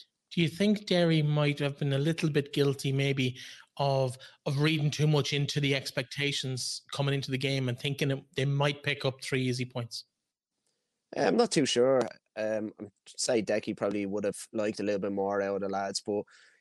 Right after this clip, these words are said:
Speaker 2: you, you always, you know, first game of the season, you just don't know how it's gonna translate. It, it's a difficult act-, it's a difficult trip for Derry to even come down to, to Longford, like, so, um, I'm sure he'll right the ship there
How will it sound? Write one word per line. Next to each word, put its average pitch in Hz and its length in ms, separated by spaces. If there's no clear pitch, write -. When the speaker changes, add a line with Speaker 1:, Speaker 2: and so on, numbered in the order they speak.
Speaker 2:
you, 107 220
you 123 120
always, 131 600
you 117 400
know, 117 160
first 143 260
game 113 140
of 110 60
the 107 100
season, 110 460
you 101 60
just - 220
don't 113 160
know 107 80
how 104 280
it's 101 100
gonna 98 180
translate. 104 720
It, - 220
it's 104 180
a 92 60
difficult 110 420
act-, - 320
it's 117 200
a 95 40
difficult 117 380
trip 107 280
for 104 220
Derry 101 300
to 107 120
even 98 220
come 92 140
down 101 380
to, 110 180
to 104 120
Longford, 95 420
like, 95 180
so, 95 240
um, 98 420
I'm 104 120
sure 117 500
he'll 113 320
right 113 180
the 101 80
ship 104 240
there 113 240